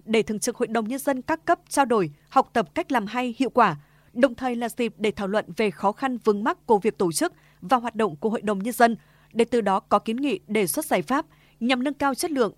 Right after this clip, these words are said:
và hiệu quả hoạt động của cơ quan quyền lực nhà nước ở địa phương. Sáng ngày mười một tháng tư, tại Hà Nội, Liên đoàn Thương mại và Công nghiệp Việt Nam V C C I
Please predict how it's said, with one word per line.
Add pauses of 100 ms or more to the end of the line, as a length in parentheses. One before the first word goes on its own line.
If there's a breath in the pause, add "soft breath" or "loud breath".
và
hiệu
quả
hoạt
động (100)
của
cơ
quan
quyền
lực
nhà
nước
ở
địa
phương. (1400)
Sáng
ngày
mười
một
tháng
tư, (100)
tại
Hà
Nội, (220 soft breath)
Liên
đoàn
Thương
mại
và
Công
nghiệp
Việt
Nam
V
C
C
I